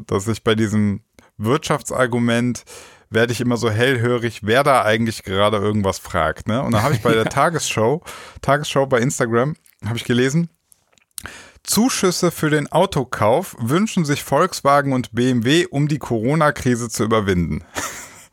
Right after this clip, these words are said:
Speaker 1: So.
Speaker 2: Ja.
Speaker 1: Und ich habe das so gelesen und ich habe so gedacht,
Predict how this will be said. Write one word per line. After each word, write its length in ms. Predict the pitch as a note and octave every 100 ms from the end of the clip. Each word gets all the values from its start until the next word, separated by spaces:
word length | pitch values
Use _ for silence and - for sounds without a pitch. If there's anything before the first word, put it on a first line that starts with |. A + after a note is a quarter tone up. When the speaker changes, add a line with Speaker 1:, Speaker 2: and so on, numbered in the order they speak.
| _ -
Speaker 1:
So. 140 | A#2+
Speaker 2:
Ja. 220 | A2+ A#2 - - - - - - - -
Speaker 1:
Und 420 | - C#3+ D3+ A#2+ - _ _ _
ich 180 | - B2
habe 140 | G3 A3+
das 180 | A3
so 80 | F#3
gelesen 600 | E3 D#3 D#3+ D3+ C#3+ D3 - _ -
und 180 | C3
ich 120 | B2 D#3+
habe 160 | E3
so 140 | - D3
gedacht, 460 | C3 B2+ C#3+ -